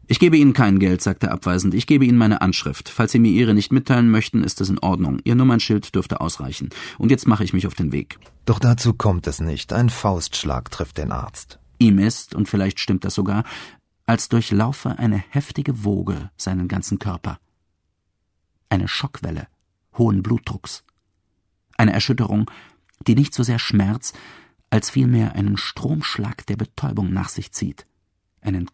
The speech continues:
Speaker 1: kurzen, tödlichen Schauder.
Speaker 2: Es drohen dem Arzt weitere Schläge. Doch er hat ein seltsames Phänomen bei einem der Angreifer erkannt. Der Arzt diagnostiziert, dass er an einer unheilbaren Erbkrankheit leidet.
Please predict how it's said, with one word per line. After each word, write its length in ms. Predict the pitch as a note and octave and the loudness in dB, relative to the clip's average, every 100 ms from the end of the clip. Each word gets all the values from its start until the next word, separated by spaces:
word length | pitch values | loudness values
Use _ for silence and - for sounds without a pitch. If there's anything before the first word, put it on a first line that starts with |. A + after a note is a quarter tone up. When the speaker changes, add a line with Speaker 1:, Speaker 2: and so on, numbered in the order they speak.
| _ | _
Speaker 1:
kurzen, 460 | - - - F2 - _ _ _ _ _ | -8 -6 -10 -12 -14 _ _ _ _ _
tödlichen 440 | - C3 G2 - - | -6 -4 -8 -8 -8
Schauder. 580 | - - A#2 F2+ D#2+ - _ - | -4 -4 -4 -6 -10 -16 _ -4
Speaker 2:
Es 160 | A#2 | 0
drohen 240 | B2+ C3+ C#3 | 4 6 6
dem 160 | B2+ | 6
Arzt 460 | A#2 A2+ - - F2+ | 4 0 0 -4 0
weitere 380 | F2+ F2 E2 D2 | 0 0 -2 -4
Schläge. 500 | C#2+ C#2 C#2 C#2 - _ _ _ _ _ | -4 -6 -6 -8 -10 _ _ _ _ _
Doch 160 | G2 G#2+ | -4 -2
er 180 | A#2+ | 0
hat 180 | G#2+ A#2+ | 0 -2
ein 220 | G#2+ G#2+ | -2 -2
seltsames 720 | F#2+ G2+ C3+ C#3+ C3 B2+ A#2+ - | 0 0 -2 -2 -2 0 -2 -2
Phänomen 720 | - A2 G#2 G2 F#2+ A2+ B2+ | 2 4 4 2 2 2 2
bei 200 | A2+ A2 | 0 -2
einem 340 | - G#2+ A2+ A#2 | -2 0 2 2
der 200 | A#2+ A2+ | 0 0
Angreifer 540 | A#2 G#2+ E2 D#2 - | 0 2 0 -2 -6
erkannt. 540 | - C#2+ B1+ A#1+ - - _ _ _ _ - | -8 -8 -10 -10 -14 -20 _ _ _ _ -4
Der 100 | D#2+ | -2
Arzt 300 | F2+ - - | -2 -4 -4
diagnostiziert, 840 | F2+ F#2 F2+ - F2+ - G#2 G2+ - - - - | -2 -2 -2 -4 -6 0 0 0 -10 -20 -14 -4
dass 160 | G#2 | 0
er 100 | A2+ | 2
an 80 | G#2+ | 2
einer 240 | G#2 G#2 - | 2 0 0
unheilbaren 840 | B2 B2 F2 G2 G2+ F#2 F2+ G2+ | 2 2 2 0 0 0 0 -2
Erbkrankheit 760 | - F#2 - - C#2+ C2+ B1 - | -2 -6 -8 -6 -6 -6 -8 -6
leidet. 440 | A#1+ - - - | -8 -8 -12 -18